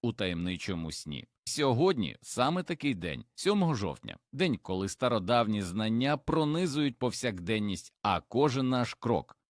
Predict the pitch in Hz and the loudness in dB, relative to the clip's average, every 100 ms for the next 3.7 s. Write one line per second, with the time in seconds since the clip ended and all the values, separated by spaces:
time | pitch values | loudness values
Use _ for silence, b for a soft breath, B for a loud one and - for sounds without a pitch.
0 | _ - 107 151 131 143 127 127 120 110 | _ -2 2 2 2 2 2 2 0 -2
1 | 95 101 87 92 131 - 131 135 _ _ | 0 0 0 2 0 0 -4 -4 _ _
2 | 110 120 113 107 104 113 113 - 85 78 | 2 4 4 0 -2 -2 -2 -2 -6 -6
3 | 101 98 92 80 64 60 58 | -6 -6 -4 -4 -6 -10 -14